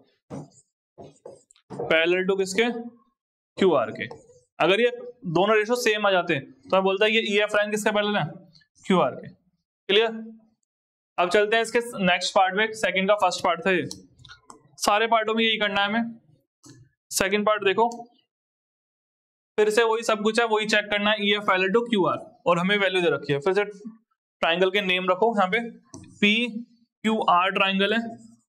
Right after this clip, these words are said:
और यहाँ पर पीक्यू पर कौन सा point था, ई, यहाँ पे E point और यहाँ पे F point, बोलो ठीक। अब जो जो value बताया रख दो, P कितना, देखो ये रहा, P कितना, फ़ोर, यहाँ पे फ़ोर, क्यूई कितना है,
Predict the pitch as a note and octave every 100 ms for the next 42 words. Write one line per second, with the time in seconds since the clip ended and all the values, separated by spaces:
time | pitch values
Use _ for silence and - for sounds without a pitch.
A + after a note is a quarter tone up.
0 | _ F3 F3+ F3+ F3+ G#3 G#3+ G3 F#3 G3+
1 | G3+ G3 G3 G3 G3 G3 G#3 A#3 A3+ -
2 | _ - G3 A#3 - - - _ _ _
3 | _ - E3 F3 F#3 F3+ F3+ G3 G#3 G#3
4 | F#3+ F3+ F#3 A#3+ - - - _ _ _
5 | - - _ _ - - - B2 - -
6 | - _ D#3+ F3 G#3 - - - _ _
7 | _ _ _ - F#3+ G3+ A#3 A#3+ A3+ A#3+
8 | A3+ A#3 G#3 E3+ C#3+ - - _ A3 A#3+
9 | A#3 A3 A#3 A3 A3+ G#3 D3 - - -
10 | A3 A3 G3 A3 A3 G3 C3+ - - -
11 | - E3 E3+ F#3 G3+ D#3+ B2+ - _ _
12 | _ _ - A3 A#3 A3 G#3+ G#3+ E3+